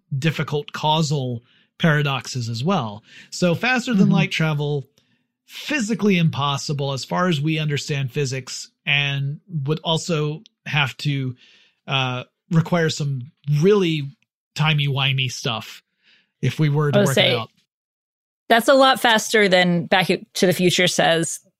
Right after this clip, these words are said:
Speaker 2: with the eighty-eight miles per hour.
Speaker 1: Yeah.
Speaker 2: Anyhow, y-, you know, you say that, but Star Wars and Star Trek both kind of,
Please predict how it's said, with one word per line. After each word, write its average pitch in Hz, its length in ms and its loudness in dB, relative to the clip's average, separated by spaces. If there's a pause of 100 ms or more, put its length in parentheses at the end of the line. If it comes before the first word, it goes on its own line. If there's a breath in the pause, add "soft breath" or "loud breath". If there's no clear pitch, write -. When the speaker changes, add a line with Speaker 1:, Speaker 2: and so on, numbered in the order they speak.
(120)
Speaker 2:
with 175 180 0
the 160 160 2
eighty-eight 170 320 2
miles 170 600 -2 (200)
per 165 100 2
hour. 160 280 2
Speaker 1:
Yeah. 156 220 4
Speaker 2:
Anyhow, 240 420 4 (520 loud breath)
y-, 285 160 -2
you 339 140 4
know, 339 160 6
you 285 320 0
say 403 240 2
that, 294 220 2
but 302 180 2 (260)
Star 381 300 2
Wars 415 220 4
and 302 120 0
Star 262 220 4
Trek 254 380 2
both 226 260 6
kind 233 320 4
of, 208 320 4